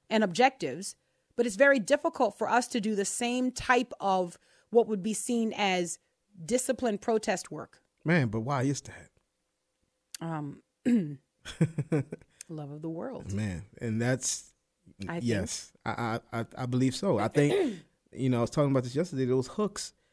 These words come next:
Speaker 2: that have
Speaker 1: Yeah.
Speaker 2: been placed in, inside of us. Like, we, when it's time to go, we hesitate or we're like, uh, you know, because we love these things, you know? So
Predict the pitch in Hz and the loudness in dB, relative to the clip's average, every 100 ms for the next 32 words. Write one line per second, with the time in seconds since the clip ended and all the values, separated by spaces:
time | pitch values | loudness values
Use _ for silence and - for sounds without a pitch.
0 | _ - 131 120 127 120 143 135 - 165 | _ 0 2 4 2 4 2 2 0 -2
1 | - 151 160 139 226 165 139 135 143 127 | 0 -4 -2 -4 -2 0 0 2 2 2
2 | 147 - 139 151 156 - 160 165 160 143 | 0 -2 2 4 4 2 2 4 4 2
3 | 143 196 170 175 127 113 143 165 165 160 | 4 4 4 0 0 2 4 4 4 2
4 | 156 - 117 127 123 139 139 120 101 - | 2 0 2 4 4 4 6 4 2 -4
5 | - _ _ - 139 143 143 143 139 151 | -20 _ _ -2 0 2 2 0 -2 0
6 | 147 139 139 139 151 147 160 147 151 143 | 2 2 2 -2 -6 2 2 4 4 6
7 | 160 208 180 123 120 110 - - _ - | 6 6 4 4 2 2 -4 -14 _ 0
8 | 120 98 90 - 143 131 151 160 - _ | 2 2 -2 -2 0 0 -2 -6 -20 _
9 | - 143 131 | 4 6 4